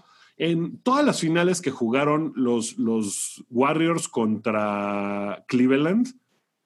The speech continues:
Definitivamente hubo ajustes de un, de un partido a otro y de una serie a otra, pero era básicamente,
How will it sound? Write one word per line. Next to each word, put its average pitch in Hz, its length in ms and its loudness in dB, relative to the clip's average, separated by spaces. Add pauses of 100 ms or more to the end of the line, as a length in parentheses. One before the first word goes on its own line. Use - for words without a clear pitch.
(560)
Definitivamente 247 720 4
hubo 233 140 4
ajustes - 720 0
de 135 100 4
un, 170 380 2
de 143 60 2
un 151 100 2
partido 151 400 2
a 113 60 4
otro 160 380 2
y 123 40 2
de 131 80 4
una 139 140 2
serie 127 240 2
a 123 60 2
otra, 123 320 -2 (420)
pero 190 280 0
era 269 480 0
básicamente, 180 1160 0